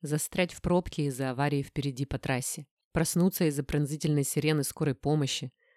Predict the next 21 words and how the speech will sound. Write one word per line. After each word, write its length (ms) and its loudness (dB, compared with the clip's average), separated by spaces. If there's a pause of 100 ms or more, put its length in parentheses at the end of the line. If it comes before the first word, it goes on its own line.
(140)
оказаться 480 -2
в 40 -8
самолете 520 0
рядом 260 2
с 80 -6
постоянно 580 0
кричащим 580 -2
малышом, 560 2 (420)
ну 140 4
и 40 4
так 180 -2
далее. 380 -4 (580)
Когда 300 4
вы 160 6
испытываете 640 0
неудобства 680 2
из-за 260 0
чужих 340 -2
проблем 400 0
и 100 -4
невзгод, 540 -2